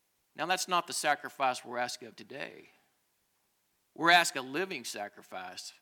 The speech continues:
the sacrifice of our lives in service to God. But you know, it's not acceptable for me to say, "You guys all live a good Christian life, and I'll go do what I want,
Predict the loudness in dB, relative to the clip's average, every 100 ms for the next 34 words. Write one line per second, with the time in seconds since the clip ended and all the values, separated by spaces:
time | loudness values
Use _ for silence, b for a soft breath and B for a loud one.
0 | _ _ _ 2 6 6 4 0 0 0
1 | -2 0 2 6 10 10 8 4 -6 b
2 | b -8 -6 -2 -4 -2 -6 -8 -10 -6
3 | -6 -8 -16 -20 _ _ _ _ _ _
4 | _ _ _ _ _ _ _ _ _ -10
5 | -2 2 4 4 4 2 2 -12 -10 -4
6 | 4 4 4 -2 -4 -4 -2 -2 -2 -2
7 | 0 -2 -2 b b b -4 2 8 8
8 | 8 4 4 4 4 4 0 -4 -14 _
9 | _ _ _ _ -6 -4 -6 -4 -4 -4
10 | -6 -2 2 4 4 2 4 4 4 -2
11 | -2 2 2 2 -2 -4 -6